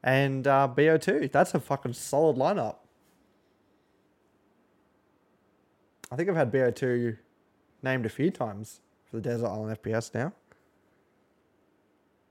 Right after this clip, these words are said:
Oh no. <laughs> He's gone!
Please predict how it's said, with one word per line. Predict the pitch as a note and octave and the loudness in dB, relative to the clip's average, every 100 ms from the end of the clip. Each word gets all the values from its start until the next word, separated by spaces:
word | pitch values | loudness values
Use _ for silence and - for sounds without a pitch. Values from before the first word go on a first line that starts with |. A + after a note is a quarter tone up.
| _ _ _ _ - | _ _ _ _ -6
Oh | A#2+ | -2
no. | A#2 B2+ C#3+ C3 - _ _ _ | 0 -2 -4 -8 -20 _ _ _
<laughs> | _ - _ _ G3+ G#3 F3 | _ -20 _ _ -12 -10 -2
He's | C#4+ G#3+ | 2 10
gone! | B3 C#4+ D#4 A3+ | 12 12 12 10